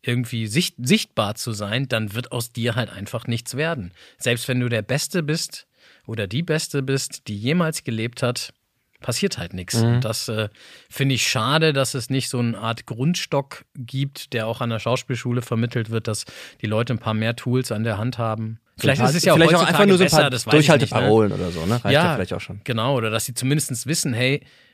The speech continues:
Speaker 1: du bist jetzt zwar Schauspieler, das heißt aber nicht, dass die einzige Möglichkeit, deinen Lebensunterhalt zu bestreiten, die Bühne ist an einem
Speaker 2: Mhm.
Speaker 1: Theater, sondern du kannst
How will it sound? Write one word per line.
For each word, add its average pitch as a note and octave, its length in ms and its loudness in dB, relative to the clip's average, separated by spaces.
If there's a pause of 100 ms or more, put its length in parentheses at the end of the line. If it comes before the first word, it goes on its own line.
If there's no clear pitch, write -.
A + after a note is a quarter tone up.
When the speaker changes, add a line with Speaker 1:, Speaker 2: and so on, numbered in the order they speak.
(140)
Speaker 1:
du B2 120 -6
bist E3 180 0
jetzt C#3+ 160 -4
zwar A2+ 180 -4
Schauspieler, A#2 760 -4
das A#2 160 -8
heißt D3 240 -2
aber A#2 180 -4
nicht, C3 320 -2
dass A2+ 200 -4 (540)
die - 140 -12
einzige C#3 400 0
Möglichkeit, B2 920 -2
deinen A2+ 160 -2
Lebensunterhalt B2 880 -2
zu A#2 140 -10
bestreiten, B2+ 800 -4 (240)
die B2 80 -4
Bühne C#3+ 340 0
ist F#2+ 480 -8
an A2+ 180 -6
einem A2+ 220 -2
Speaker 2:
Mhm. G#2+ 40 -8
Speaker 1:
Theater, C3 560 0
sondern G#2+ 300 -4
du G#2+ 60 -6
kannst - 480 -6